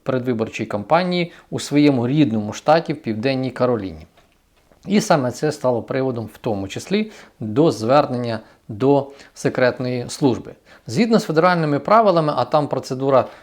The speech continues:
призначення персональної охорони не дуже проста, захист повинен бути санкціонований міністром внутрішньої безпеки після консультацій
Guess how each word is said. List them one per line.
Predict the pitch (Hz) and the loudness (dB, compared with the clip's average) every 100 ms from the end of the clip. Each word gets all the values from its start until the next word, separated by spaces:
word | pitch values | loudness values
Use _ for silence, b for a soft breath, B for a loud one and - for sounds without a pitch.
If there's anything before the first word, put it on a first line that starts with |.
| B | B
призначення | - 135 143 123 123 117 110 - _ _ - 123 | -2 2 2 2 0 -2 -4 -6 _ _ -10 -8
персональної | 117 131 156 131 127 127 | -4 -4 -2 -2 0 -4
охорони | - 123 117 113 - | -2 -2 -2 -4 -2
не | 147 | 0
дуже | 123 113 127 | 0 -2 -4
проста, | 165 - 214 208 B B B | -6 -2 0 0 B B B
захист | 120 131 185 160 - | -2 2 4 2 -2
повинен | 147 143 143 127 | 0 2 2 0
бути | 123 139 127 | 0 -2 -2
санкціонований | 110 139 131 - 123 117 143 185 180 135 | -4 -4 -4 -4 -2 0 0 0 0 0
міністром | 143 151 143 175 - 160 139 | 2 2 2 0 -2 -2 0
внутрішньої | 143 147 135 - 127 | 0 -2 -6 -6 -4
безпеки | 113 - 175 170 | -6 -2 -2 -2
після | - 147 143 - | -6 -2 -2 0
консультацій | 113 117 110 127 180 180 180 120 | -4 -4 -6 -2 2 2 0 -6